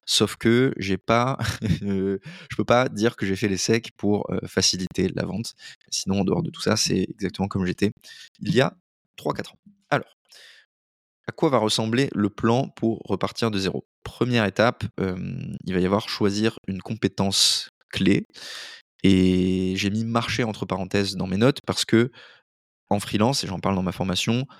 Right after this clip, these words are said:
en gros, la compétence numéro un sur laquelle vous vous axez va définir le marché général sur lequel, euh, bah, que vous adressez.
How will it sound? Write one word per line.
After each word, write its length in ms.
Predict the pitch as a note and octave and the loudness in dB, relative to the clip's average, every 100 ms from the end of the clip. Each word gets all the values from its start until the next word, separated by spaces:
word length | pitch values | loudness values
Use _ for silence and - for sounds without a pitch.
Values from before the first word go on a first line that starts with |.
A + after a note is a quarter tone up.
| - - | -16 -6
en 80 | |
gros, 140 | G2+ A2 | 4 4
la 120 | G2 | 4
compétence 580 | - A#2 A#2+ A#2 A2 - | 0 2 2 2 -2 -2
numéro 400 | G2+ G2+ G2+ G#2+ | 2 4 6 4
un 80 | G#2 | 4
sur 140 | - | 0
laquelle 220 | F#2 F#2 | -2 -2
vous 140 | F#2 F#2+ | -2 -2
vous 140 | F#2 | -2
axez 420 | F#2+ - A#2 D3 - _ _ _ F2+ | 0 2 2 2 -6 _ _ _ -4
va 80 | |
définir 400 | F#2 G#2+ - A2+ | -2 -2 0 0
le 100 | G#2 | 0
marché 580 | G2 G2+ - - A2 G#2+ - _ _ | 0 -2 -2 -2 0 -2 -8 _ _
général 520 | - F#2 G2 G2 A2 A#2+ | -6 -2 0 2 2 2
sur 160 | G2 | -2
lequel, 380 | F#2+ G2 G#2 G2+ - | -2 0 0 0 -2
euh, 680 | F2+ F2 F2+ F2+ F2+ D#2+ - - - | -2 0 0 0 -2 -4 -6 -8 -8
bah, 140 | F#2 F#2 | -2 0
que 100 | G2+ | 0
vous 180 | F#2+ | 2
adressez. 360 | G2 F#2 F2+ | 4 4 2